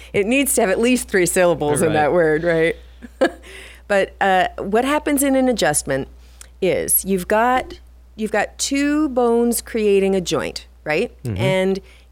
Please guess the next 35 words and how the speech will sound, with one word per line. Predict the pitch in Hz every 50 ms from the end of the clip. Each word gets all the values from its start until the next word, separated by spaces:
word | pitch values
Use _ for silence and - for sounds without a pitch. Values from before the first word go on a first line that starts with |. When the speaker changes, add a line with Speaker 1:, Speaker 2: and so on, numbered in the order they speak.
| - - - - - -
Speaker 2:
those | 185 175 220 226 240 262 285 302 311 285 -
two | - - 285 277 269
bones | 220 226 214 214 214 214 214 214 - -
are | 180 170 165
held | - - - 226 233 262 277 294 302 277 277 -
together | - 262 208 196 196 185 185 190 190 190 196 190 - - - - -
by | - 190 185 185 185 - -
a | 180 170
fibrous, | - - 202 196 202 214 208 202 214 208 202 185 - - - - - - - -
non-stretchy | 196 190 190 190 202 208 214 208 214 214 202 - - - - - 196 190 185 175 - - 190 185 180 180 175 175 - - - - -
joint | - 196 190 185 - -
capsule, | - - - 165 151 - - - - 90 - 185 - -
which | - 180 -
if | - -
you | 185 180
think | - - 262 254 247
of | 254 240
it | 247 240 240 - - - - - - - -
as | 202 185 180
a | 165
perfect | - - 247 254 - - 240 - - - -
sphere | - - - - - - 226 - 262 247 233 220 202 185 180 175 175 175 175 175 - - - - -
around | 190 175 170 175 190 190 196 196 196 202 202 202 196
the | 190 202 - - -
ends | 190 190 190 175
of | 190 175 170
those | 180 180 175 175 175 -
two | - 190 175
joints, | 160 151 - 151 139 - - - -
kind | - - 190 185
of | 175 -
holding | - 202 190 185 180 170
everything | 165 151 160 160 151 - 160 151
all | 147 143 139
together. | 131 - 147 139 - - - - -